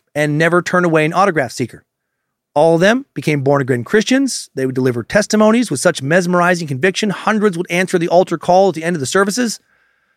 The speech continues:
But was that conversion even real or just part of the show?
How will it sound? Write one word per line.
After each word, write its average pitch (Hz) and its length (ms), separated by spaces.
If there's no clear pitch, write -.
But 226 220
was 185 280
that 202 180
conversion 190 420
even 170 200
real 220 320
or 143 100
just 165 140
part 175 180
of 165 60
the 151 40
show? 226 340